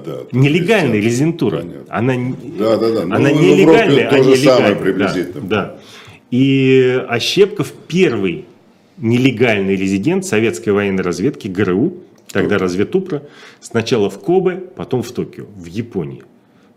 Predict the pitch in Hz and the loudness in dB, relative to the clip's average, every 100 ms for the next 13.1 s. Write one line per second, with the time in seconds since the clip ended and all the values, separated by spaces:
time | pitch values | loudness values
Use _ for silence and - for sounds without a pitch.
0 | _ - - 202 214 104 95 98 98 98 | _ -20 -8 -4 -2 -2 -4 -4 -4 -4
1 | 85 - - 98 160 220 110 101 104 98 | -10 -14 -6 -2 -2 -2 -4 -4 -4 -4
2 | 78 - 73 76 127 135 90 76 67 - | -4 -8 -14 -2 -2 0 -4 -4 -12 -20
3 | _ _ _ _ _ _ _ _ _ _ | _ _ _ _ _ _ _ _ _ _
4 | - 95 87 110 147 120 101 80 80 73 | -6 -4 -2 -2 0 0 -2 -2 -8 -14
5 | - 65 - _ _ _ - 67 90 90 | -18 -20 -20 _ _ _ -18 -12 -4 -2
6 | - - 117 110 - - - - _ - | -2 -6 -4 -4 -6 -10 -20 -20 _ -16
7 | - 98 165 165 143 131 143 135 107 90 | -8 -6 -2 -2 -2 -4 -2 -2 -4 -10
8 | 78 - - 73 69 - - _ - - | -14 -16 -16 -16 -16 -20 -20 _ -20 -20
9 | - - - - 90 90 180 175 110 - | -20 -20 -20 -10 -8 0 0 0 -4 -2
10 | 127 131 107 95 98 120 101 95 101 - | 0 0 -2 -6 -4 -4 -4 -10 -10 -2
11 | 143 - 85 69 - 104 98 101 107 156 | -4 -2 -10 -12 -12 -6 -4 -2 -2 -4
12 | 131 - 117 123 110 - 101 95 80 69 | -6 -6 -6 -6 -6 -6 -8 -8 -10 -12